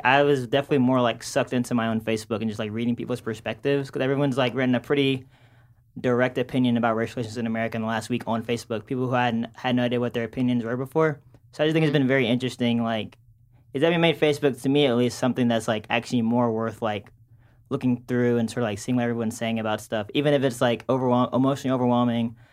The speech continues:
Speaker 1: sometimes
Speaker 2: Yeah.
Speaker 1: combative, like, it is, like, substantial and interesting and important, which is not a way I would characterize my Facebook feed on a typical day, so.
Speaker 2: Yeah, I think the post that I hated seeing the most was not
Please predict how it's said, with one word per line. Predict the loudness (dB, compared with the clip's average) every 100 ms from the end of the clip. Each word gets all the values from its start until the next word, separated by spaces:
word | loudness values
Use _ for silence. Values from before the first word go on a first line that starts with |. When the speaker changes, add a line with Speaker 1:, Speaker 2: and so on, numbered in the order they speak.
| _
Speaker 1:
sometimes | -2 2 2 2
Speaker 2:
Yeah. |
Speaker 1:
combative, | 2 4 4 4 0 0
like, | 0
it | 2
is, | 2
like, | 0 0
substantial | -4 -4 -4 -4 -4
and | -6 -6
interesting | -6 -6 -6 -6
and | -4
important, | -6 -6 -6 -8 -12 -20 -20 -10
which | -6 2
is | 2 4
not | 2
a | 2
way | 2
I | 2
would | 0
characterize | -4 -4 -4 -2
my | -4
Facebook | -6 -8 -10 -8
feed | -6 -4
on | -6
a |
typical | -8 -10 -10 -10
day, | -10 -14 -16
so. | -14 -12 -14 -18 _ _ _ -8
Speaker 2:
Yeah, | 0 2 2
I | 2
think | 2 0
the | -2 -4 -8 _ -20 -6
post | 0 0 0
that | 0
I | 2 2
hated | -2 -6 -2 0 -2
seeing | -4 -4 -4 -4
the | -4
most | -6 -4 -6 -6 -6
was | -4
not | 0 2 0